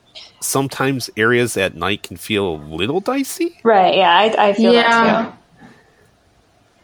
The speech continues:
Speaker 2: So
Speaker 3: And, like, transportation at night is
Speaker 2: Mm-hmm.
Speaker 3: always dicey. <laughs>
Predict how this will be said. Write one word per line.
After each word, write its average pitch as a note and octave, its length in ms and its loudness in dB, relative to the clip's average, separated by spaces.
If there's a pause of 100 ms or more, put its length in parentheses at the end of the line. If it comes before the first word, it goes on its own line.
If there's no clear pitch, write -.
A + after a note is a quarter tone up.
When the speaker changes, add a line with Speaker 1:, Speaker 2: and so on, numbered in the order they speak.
(120)
Speaker 2:
So G#3 340 2
Speaker 3:
And, G#3 180 4
like, G3+ 360 2 (480)
transportation G#3 840 2
at G3 120 0
night F#3+ 340 0
is - 60 -2
Speaker 2:
Mm-hmm. A3+ 340 2
Speaker 3:
always F#3+ 320 2
dicey. G3 380 2
<laughs> - 840 0